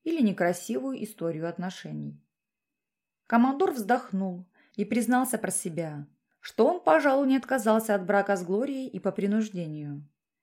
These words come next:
Его конь уже рысил по Цветочной улице, где и располагалась усадьба Ларгидона. А сам командор уже всматривался вперед,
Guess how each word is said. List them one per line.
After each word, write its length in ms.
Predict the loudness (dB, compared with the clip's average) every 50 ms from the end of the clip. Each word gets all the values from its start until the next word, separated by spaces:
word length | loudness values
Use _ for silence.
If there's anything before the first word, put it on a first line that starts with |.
| _ _ _ _
Его 260 | 0 4 4 4 6
конь 240 | 6 2 2 2 0
уже 180 | -2 0 0 0
рысил 360 | 0 -2 -2 0 0 0 2
по 120 | 2 0
Цветочной 560 | 0 0 -6 -4 0 0 0 0 0 -2 -2
улице, 560 | 0 0 0 -2 -2 -6 -8 -6 -6 -6 -6 -8 -16 _ _
где 260 | -2 0 0 2 2
и 40 | 2
располагалась 760 | 0 -2 -2 0 0 0 2 0 0 0 0 0 0 -2 -4
усадьба 420 | -8 -10 -4 -2 0 0 0 -2 -2
Ларгидона. 760 | -2 -2 -2 -4 -6 -8 -10 -8 -8 -8 -8 -10 -10 -14 -18 _ _ _ _
А 100 | -6 0
сам 260 | 2 4 4 4 4
командор 460 | 4 4 6 6 6 4 2 2 0
уже 160 | 0 -2 -2
всматривался 680 | -4 -2 -2 0 0 0 0 0 0 0 0 0 -2 -6
вперед, 540 | -8 -4 -2 0 2 2 2 0 -2 -6